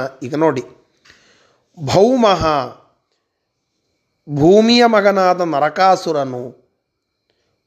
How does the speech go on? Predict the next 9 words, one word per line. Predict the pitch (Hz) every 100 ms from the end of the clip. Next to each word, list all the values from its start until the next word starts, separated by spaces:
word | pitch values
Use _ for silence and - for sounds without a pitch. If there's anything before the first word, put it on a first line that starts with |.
| -
ಬ್ರಹ್ಮವರಾತ್, | 127 156 196 214 220 220 190 170 156 - 143 123 123 - _ _ _ -
ಬ್ರಹ್ಮದೇವರ | 135 156 180 196 220 233 220 196
ವರದಿಂದ, | 170 165 165 147 131 131 127 117 _ _ _ _ _ 156
ಅವಧ್ಯಃ, | 175 226 190 143 139 156 123 135 131 127 113 _ _ _ _ _ _ _ _ _ -
ಅವಧ್ಯನಾಗಿದ್ದ, | 147 214 185 165 214 185 151 143 120
ಅಂದ್ರೆ | 120 139 180 170
ಯಾರಿಂದಲೂ | 147 156 175 180 175 214
ಅವನಿಗೆ | 185 165 170 185
ಸಾವಿರಲಿಲ್ಲ. | - 151 156 147 139 127 120